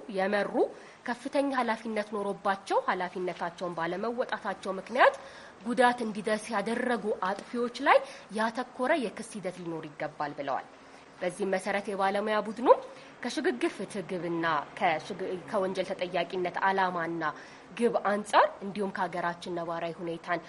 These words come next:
ጋር በሚመጋገብ አግባብ የወንጀል ተጠያቂነቱ በከፍተኛ ደረጃ ተሳትፎ ባላቸው አጥፊዎች ላይ ሊኖ-፣ ሊሆን ይገባል ብለናል።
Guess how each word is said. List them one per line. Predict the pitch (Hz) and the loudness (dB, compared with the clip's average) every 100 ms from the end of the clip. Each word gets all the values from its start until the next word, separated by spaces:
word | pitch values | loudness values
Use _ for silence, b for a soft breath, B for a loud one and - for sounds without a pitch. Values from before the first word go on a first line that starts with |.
| B B - | B B 0
ጋር | 185 | 2
በሚመጋገብ | 175 190 226 233 208 185 175 156 170 170 | 2 0 0 0 0 0 -2 -2 -2 0
አግባብ | 185 226 571 - - B B - | 2 6 6 4 -12 B B -8
የወንጀል | 190 190 190 190 185 | -2 0 2 0 -2
ተጠያቂነቱ | 185 185 196 202 233 233 277 415 | -2 0 0 0 0 -2 0 0
በከፍተኛ | 220 285 302 349 311 254 208 | 0 -4 -4 -2 -2 0 0
ደረጃ | 190 180 175 170 | -2 -2 -4 -6
ተሳትፎ | 180 170 - 180 | -6 -8 -6 -6
ባላቸው | 165 165 160 - 156 | -4 -4 -4 -4 -6
አጥፊዎች | - - 170 - | -6 -6 -8 0
ላይ | 269 202 | 0 0
ሊኖ-፣ | 160 156 180 | -4 -6 -8
ሊሆን | 180 180 175 156 | -8 -2 -2 -2
ይገባል | - 151 - 180 160 | -6 -6 0 0 2
ብለናል። | 151 143 131 | -2 -2 -4